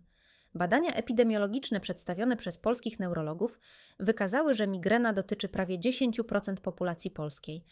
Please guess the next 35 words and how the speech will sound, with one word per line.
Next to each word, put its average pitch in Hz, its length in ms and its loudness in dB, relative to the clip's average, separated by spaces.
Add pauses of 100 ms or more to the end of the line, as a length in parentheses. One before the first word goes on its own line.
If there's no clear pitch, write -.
(360)
Podstawowym 247 600 0
objawem 214 380 2
choroby 196 360 0
jest 180 240 -4
ból 214 260 4
pojawiający 180 600 -2
się 175 140 -8
w - 60 -20
postaci - 400 -10
napadu 175 520 -6 (360)
i 190 100 -6
trwający 202 560 -2
od - 180 -6
kilku 269 500 -2 (100)
do 180 140 -2
kilkudziesięciu 180 760 -6
godzin. 156 480 -8 (1080)
Zdarza 233 420 4
się, 220 160 -4
że 196 120 -2
po 196 140 -2
ustąpieniu 196 560 -2
jednego 214 480 2
napadu 190 400 -2
bólu 202 300 0
pojawia 175 420 -4
się 170 160 -10
następny, 165 600 -6 (480)
a - 60 -4
czasami 311 360 0
przerwa 247 340 2
może 214 200 0
trwać - 300 -6
kilka 208 280 -2
dni, 202 340 -2